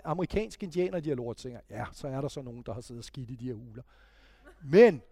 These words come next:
da vi så kiggede, hvor er de her lorte fundet i stratigrafien, så kunne vi se, at de var, øh, de var ældre end Clovis. De var i hvert fald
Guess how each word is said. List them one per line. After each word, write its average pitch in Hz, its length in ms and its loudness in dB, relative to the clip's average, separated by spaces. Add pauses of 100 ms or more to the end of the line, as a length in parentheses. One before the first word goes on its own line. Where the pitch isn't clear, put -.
(340)
da 135 60 2
vi 139 60 2
så 202 120 0
kiggede, 208 420 2
hvor 175 280 0
er 202 40 -2
de - 140 -2
her 180 180 4
lorte 156 400 0
fundet 165 560 0
i 180 60 -8
stratigrafien, 208 1000 0 (400)
så - 120 -10
kunne 151 160 -6
vi 165 60 -2
se, 202 340 -4 (160)
at - 180 -8
de 160 160 -6
var, 143 220 0 (560)
øh, 151 260 4 (140)
de 147 80 -6
var 143 140 -2 (100)
ældre 156 520 2
end 139 100 -12
Clovis. 110 500 -12
De 139 120 -12
var 156 140 -4
i 156 160 -6
hvert 185 220 0
fald 185 160 -8